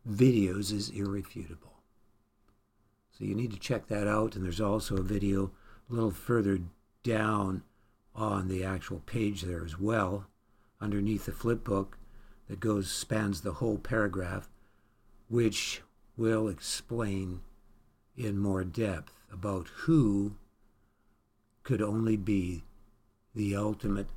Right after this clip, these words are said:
source of reality, the one true eternal God.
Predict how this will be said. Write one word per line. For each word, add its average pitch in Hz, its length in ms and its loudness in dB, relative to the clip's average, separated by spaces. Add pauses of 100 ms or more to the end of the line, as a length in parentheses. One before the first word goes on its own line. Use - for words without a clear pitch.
(120)
source - 800 -8 (160)
of 90 180 -14
reality, 85 760 -12 (1500)
the 90 80 -6
one 98 580 -4
true 104 240 -2
eternal 98 460 -2
God. 92 420 -6